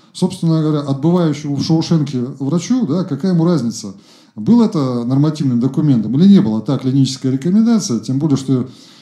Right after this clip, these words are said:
если я спрошу, вот, а кто всё-таки понял из предыдущих докладов, а является ли клиническая рекомендация нормативным документом или не является,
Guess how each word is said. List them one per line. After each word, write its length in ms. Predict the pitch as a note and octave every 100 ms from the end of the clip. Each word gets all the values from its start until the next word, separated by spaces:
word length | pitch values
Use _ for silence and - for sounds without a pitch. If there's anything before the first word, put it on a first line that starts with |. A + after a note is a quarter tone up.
| _
если 240 | B2+ C#3 D3
я 60 |
спрошу, 420 | C#3+ D#3+ D3 D3
вот, 260 | B2+ B2 -
а 180 | - A#2+
кто 200 | - E3+
всё-таки 380 | C#3 C#3+ - C#3+
понял 500 | E3 D#3+ A#2 G2+ - _ _ _
из 140 | A#2+ -
предыдущих 480 | C#3 C#3 - A#2
докладов, 440 | A#2+ C#3+ D3 A2 G#2 B2+
а 100 | C3
является 540 | D#3 F3+ F3 C#3 -
ли 80 | A#2
клиническая 520 | C3 C#3 C3 - B2+
рекомендация 640 | A#2+ C#3 C#3 C3+ B2+ - A#2+
нормативным 460 | C3 C3+ C3+ A#2+
документом 560 | A#2+ B2 C3 B2 A2+ B2
или 100 | C3+
не 100 | D#3
является, 560 | F3+ A3 F#3 - G#2+